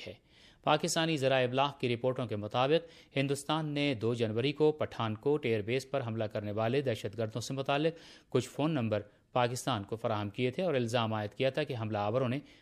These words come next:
پاکستان کے صوبہ پنجاب کے شہر بہاولپور سے ان فون نمبروں سے بات چیت کی تھی، اس لیے پاکستان اس کی تحقیقات کرے۔ پاکستانی میڈیا نے حکومتی ذرائع کے حوالے سے خبر دی ہے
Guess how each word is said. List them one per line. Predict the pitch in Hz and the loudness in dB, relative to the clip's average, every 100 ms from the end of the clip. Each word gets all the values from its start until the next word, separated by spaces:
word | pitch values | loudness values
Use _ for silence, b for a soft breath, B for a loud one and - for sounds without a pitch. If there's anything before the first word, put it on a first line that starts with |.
| B | B
پاکستان | 147 143 143 - 156 | 2 2 0 -2 -2
کے | 139 127 | -2 -4
صوبہ | - 127 120 | -2 0 0
پنجاب | 120 110 113 110 - | 0 -2 0 -2 -4
کے | 107 | -6
شہر | 113 107 | -4 -4
بہاولپور | 104 104 110 104 101 - 156 | -4 -2 0 0 -4 -4 -4
سے | 156 156 175 B B - | -2 -4 -4 B B -6
ان | 117 | -4
فون | - 143 | -2 -2
نمبروں | 135 117 113 107 | 0 0 0 -2
سے | - | -4
بات | 117 104 90 | -4 -4 -4
چیت | 95 80 | -12 -14
کی | - | -16
تھی، | - - - b b b | -16 -16 -18 b b b
اس | - 131 | -2 0
لیے | 139 135 | 2 2
پاکستان | 139 131 139 147 175 | 2 0 -2 -4 -4
اس | 170 | -6
کی | - 120 | -6 -4
تحقیقات | 110 104 113 98 - | -4 -4 -6 -6 -6
کرے۔ | 90 90 b b b b | -10 -12 b b b b
پاکستانی | - 143 156 170 165 | 0 0 0 -2 0
میڈیا | 139 127 131 151 | 0 0 0 0
نے | 147 139 | 0 -2
حکومتی | 113 127 127 131 | -4 -4 -4 -4
ذرائع | 110 92 104 123 | -4 -2 -2 -2
کے | 123 | 0
حوالے | 127 135 | 2 2
سے | 147 - | 0 -2
خبر | 143 147 | -2 0
دی | 147 | 0
ہے | 156 | 0